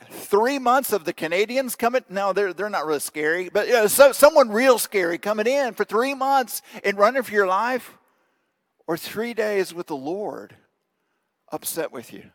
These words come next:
David says, Uh, I choose C, not because I have the best chance of getting it right,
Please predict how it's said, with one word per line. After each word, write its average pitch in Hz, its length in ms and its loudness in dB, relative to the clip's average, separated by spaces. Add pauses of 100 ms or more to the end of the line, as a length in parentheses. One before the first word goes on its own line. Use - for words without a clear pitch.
(1400)
David 185 320 -6
says, - 520 -10 (800)
Uh, - 60 -20 (500)
I 147 120 -2
choose 156 300 -10
C, 110 560 -10 (640)
not 151 240 -8
because 139 340 -6
I 123 80 -10
have 131 140 -10
the 120 80 -8
best 135 400 -8
chance 131 320 -12
of 131 80 -12
getting 131 260 -10
it - 160 -14
right, 143 340 -4